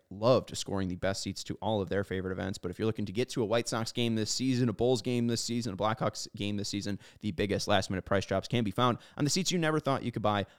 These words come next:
on Game Time, because Game Time was created by the fans for the fans, and they guarantee the lowest price. So if you love C H G O, then you'll love Game Time. And the best way to support us is by buying your link, uh,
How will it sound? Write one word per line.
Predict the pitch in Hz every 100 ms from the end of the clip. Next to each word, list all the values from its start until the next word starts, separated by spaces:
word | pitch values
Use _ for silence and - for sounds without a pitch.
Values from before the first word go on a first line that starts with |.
| _
on | 104 110 110 104 -
Game | - 104 101
Time, | 107 98
because | 92 92
Game | 98
Time | 95 101
was | 90
created | - 104
by | 98
the | 120
fans | 120 117
for | - 151
the | 139
fans, | 143 139 -
and | -
they | 110
guarantee | 113 104 117 - 110 107
the | 101
lowest | 92 92 92 -
price. | 98 85
So | -
if | 92
you | 127
love | 123
C | 135
H | 123 -
G | 120
O, |
then | 113 107
you'll | 104
love | 101
Game | 101 101
Time. | 104 95
And | - - -
the |
best | 90 98
way | 92
to | 87
support | - 120
us | 131
is |
by | 107 113
buying | 113 127
your | 117
link, | 139 - _ -
uh, | 110